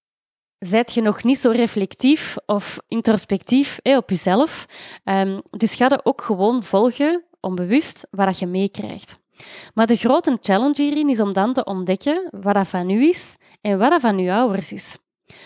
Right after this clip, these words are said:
Want als kind gaat je deze dus allemaal overnemen, maar op latere leeftijd wordt uw wereld ook wel groter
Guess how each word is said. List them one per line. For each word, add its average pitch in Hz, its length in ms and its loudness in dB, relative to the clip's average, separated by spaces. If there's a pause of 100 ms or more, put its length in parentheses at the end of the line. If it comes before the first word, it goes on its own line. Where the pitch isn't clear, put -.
(140)
Want 226 180 2
als 220 180 2
kind 339 300 2
gaat 220 180 0
je 214 60 2
deze 208 240 4
dus 208 100 2
allemaal 190 260 4
overnemen, 311 640 2
maar 220 160 2
op 208 120 -2
latere 190 380 0
leeftijd 240 520 -2
wordt 226 200 -2
uw 190 240 0
wereld 285 420 2
ook 220 120 -2
wel 180 220 0
groter 196 640 -2